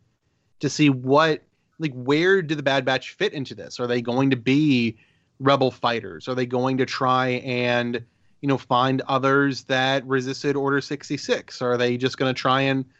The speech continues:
hide out? Um, there's so many directions it can go in. It's actually pretty exciting. Um, for a, for a series that usually you can predict the beats really, really well with,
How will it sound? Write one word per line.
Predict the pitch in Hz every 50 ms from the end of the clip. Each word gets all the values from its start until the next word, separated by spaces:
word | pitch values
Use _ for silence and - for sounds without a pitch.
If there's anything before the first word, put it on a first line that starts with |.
| _ _ _ _ -
hide | - 135 139 151 143 156
out? | 180 160 113 104 90 - - -
Um, | 127 120 117 117 117 113 113 113 110 110 - _ _ _ _ _ _ _ _ _
there's | - 156 139 -
so | - 180 170
many | 185 208 185
directions | 147 127 117 120 113 110 - - - 165 170 165
it | 185 -
can | - 175 170
go | 160 170 170 180 190 208
in. | 208
It's | 170 139 - 127
actually | 117 120 - - 127 123
pretty | 120 - 123 120 117
exciting. | 110 110 - - 120 110 90 95 95 143 - _ _ _ _ _ _ _ - - -
Um, | 151 143 135 131 123 123
for | - - 151 139
a, | 135 127 131 -
for | - 165
a | 160
series | - - 170 160 160 160 160 151 135
that | 143 147
usually | 143 135 131 143 151 139 139 135 131 131 127 123 117 117 120 _ _ _ _ _ _
you | - 151 151
can | 135 - 151 139 127 127 120
predict | - - 139 127 135 120 - -
the | 131
beats | 120 113 123 120 120 117 - 120
really, | 117 117 117 117 117 120 113
really | 110 117 113 110 107
well | 104 104 110 104 110 123 135
with, | 143 170 180 208 226 -